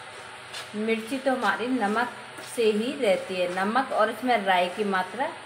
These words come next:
अच्छी होनी चाहिए। जो मैंने आपके सामने राई डाली है, लीजिए, तो ये हमारा मसाला तैयार हो गया है। इसे अब हम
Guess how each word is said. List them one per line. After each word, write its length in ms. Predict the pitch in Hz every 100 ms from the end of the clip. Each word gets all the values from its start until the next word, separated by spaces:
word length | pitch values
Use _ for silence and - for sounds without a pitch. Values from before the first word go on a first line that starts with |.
| - - - -
अच्छी 320 | 202 - 226
होनी 260 | 202 190 180
चाहिए। 280 | 180 160 156
जो 100 | 202
मैंने 260 | 214 208 214
आपके 220 | 214 208 208
सामने 300 | 214 220 220
राई 340 | 196 180 247 - - - - -
डाली 360 | 190 185 202 233
है, 160 | 302 349 - - - - - - - - - - - - - - - -
लीजिए, 340 | 190 190 -
तो 120 | - 208
ये 100 | 254
हमारा 380 | 262 202 196 214
मसाला 460 | 214 208 190 226 339 - - - - -
तैयार 380 | 269 247 247 262
हो 160 | 269 262
गया 100 | 277
है। 260 | 302 -
इसे 240 | 226 233 254
अब 80 | 247
हम 160 | 254